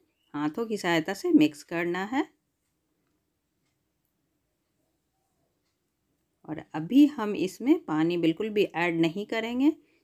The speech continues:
जब हमें ज़रूरत होगी तो हम इसमें थोड़ा थोड़ा करके पानी ऐड करेंगे, बहुत ही थोड़ा पानी ऐड करना है, नहीं तो बैटर हमारा गीला हो जाएगा और पकौड़े हमारे क्रिस्पी नहीं बनेंगे।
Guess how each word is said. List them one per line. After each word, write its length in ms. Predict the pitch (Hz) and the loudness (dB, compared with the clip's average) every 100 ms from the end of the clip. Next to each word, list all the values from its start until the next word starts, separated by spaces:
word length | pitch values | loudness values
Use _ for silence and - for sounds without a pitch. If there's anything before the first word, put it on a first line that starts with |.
| _ | _
जब 240 | 147 147 160 | -10 -8 -10
हमें 340 | - 170 165 | -6 -2 0
ज़रूरत 400 | 165 180 247 - | 2 2 0 -2
होगी 180 | 277 294 | -2 0
तो 200 | 311 294 | 2 2
हम 320 | 285 294 415 _ _ _ _ | 4 4 4 _ _ _ _
इसमें 360 | - 320 392 - | -2 2 2 0
थोड़ा 340 | _ 214 226 269 | _ 0 2 2
थोड़ा 260 | 277 220 208 _ _ _ - | 0 -2 -4 _ _ _ -8
करके 260 | 180 190 320 | -4 2 2
पानी 340 | - 147 165 | 4 4 6
ऐड 180 | 156 156 | 6 2
करेंगे, 380 | 160 156 156 156 - _ _ _ _ - | 0 -2 0 -2 -6 _ _ _ _ -20
बहुत 400 | 165 202 214 - | -8 -6 -6 -8
ही 100 | 233 - | -8 -4
थोड़ा 220 | 190 190 | -2 0
पानी 300 | 196 185 190 | -2 -4 -2
ऐड 240 | 190 185 - | -2 -2 -4
करना 300 | 185 185 214 | -8 -4 -4
है, 140 | 302 - _ _ _ _ _ _ _ _ _ 175 | -4 -6 _ _ _ _ _ _ _ _ _ -8
नहीं 200 | 170 165 | -6 -4
तो 100 | 160 | -2
बैटर 340 | 165 156 202 | -2 -2 -4
हमारा 420 | 214 196 208 - - | -4 -2 0 -2 -2
गीला 440 | 208 - - 165 190 | -10 -12 -4 0 0
हो 160 | 202 | -2
जाएगा 400 | 190 190 190 214 302 - _ _ _ _ _ _ _ _ _ - | -2 -2 -4 -2 -6 -6 _ _ _ _ _ _ _ _ _ -20
और 100 | 151 - | -18 -14
पकौड़े 340 | 165 160 180 | -10 -4 -4
हमारे 300 | 220 196 214 349 - _ | -2 -2 0 0 -4 _
क्रिस्पी 340 | 170 160 - | -6 -4 -2
नहीं 240 | 156 143 143 | 0 2 0
बनेंगे। 460 | 139 127 135 151 | -2 -4 -4 -4